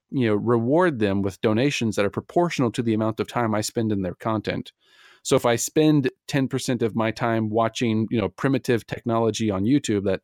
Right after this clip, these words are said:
YouTube channel, I can have ten percent of my monthly allocation of bat go towards that YouTube channel.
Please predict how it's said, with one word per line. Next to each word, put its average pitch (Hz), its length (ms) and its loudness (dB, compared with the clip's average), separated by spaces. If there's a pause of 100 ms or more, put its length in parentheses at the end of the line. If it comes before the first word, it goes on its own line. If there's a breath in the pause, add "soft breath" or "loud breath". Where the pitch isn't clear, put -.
YouTube 127 300 -2
channel, 98 360 -2 (640 loud breath)
I 139 160 0
can 139 160 2
have 120 300 0
ten 135 160 0
percent 123 460 0
of 110 260 0
my 107 240 0
monthly 117 560 0
allocation 110 580 -2
of 92 160 -8
bat 127 440 0 (320)
go 120 200 4
towards 110 340 0
that 104 180 -2
YouTube 113 320 -4
channel. - 400 -6